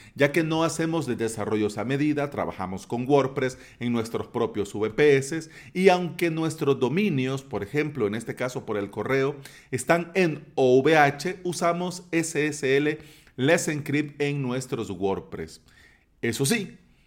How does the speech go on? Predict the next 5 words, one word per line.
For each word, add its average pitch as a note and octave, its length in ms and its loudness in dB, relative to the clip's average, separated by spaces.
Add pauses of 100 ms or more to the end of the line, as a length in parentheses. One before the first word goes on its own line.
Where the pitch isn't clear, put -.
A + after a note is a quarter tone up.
(140)
si E3+ 280 -2
nuestros D#3 540 -2
clientes F#3+ 720 0
o A#2+ 200 2
usuario A#2 720 0